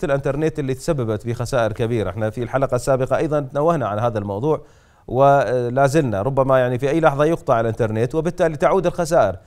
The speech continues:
فإن إصرارنا على إف-، يعني تبيين وكشف مثل هذه الملفات أو كشف مثل هذه السلبيات على المجتمع يجب أن تبقى في ذا-، ذكر،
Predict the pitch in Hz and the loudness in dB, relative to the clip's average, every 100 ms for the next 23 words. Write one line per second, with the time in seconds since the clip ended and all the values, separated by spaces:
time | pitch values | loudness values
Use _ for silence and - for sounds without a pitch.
0 | _ _ _ 117 123 139 135 127 143 160 | _ _ _ -2 0 0 0 -2 4 4
1 | 139 123 107 123 123 101 117 110 - 101 | 6 2 0 4 4 2 -4 -8 -14 -16
2 | 110 101 113 107 110 123 107 117 170 139 | -14 -8 -6 -6 -4 -4 -4 -2 0 0
3 | 104 - _ _ - 113 117 113 175 147 | -2 -8 _ _ -4 2 2 2 -2 -4
4 | 123 131 131 156 139 135 123 120 123 120 | -4 -4 0 0 0 -2 -4 -4 -2 -2
5 | 160 165 165 107 113 147 131 120 120 135 | 4 4 4 0 -4 -4 -4 -6 -4 -4
6 | 135 127 117 - - _ _ 143 165 156 | -2 -2 -4 -8 -18 _ _ 4 4 4
7 | 120 104 110 107 165 143 139 139 127 123 | -2 -2 -4 -2 -2 -2 0 2 2 0
8 | 156 147 151 143 156 156 101 139 131 113 | -2 -2 -6 -4 -2 0 0 -2 -4 -6
9 | 120 143 131 - 120 120 120 - 117 110 | -6 -6 -8 -2 0 2 -2 -8 -6 -2
10 | 113 110 - 110 123 123 113 | -4 -4 -10 -8 -6 -4 -6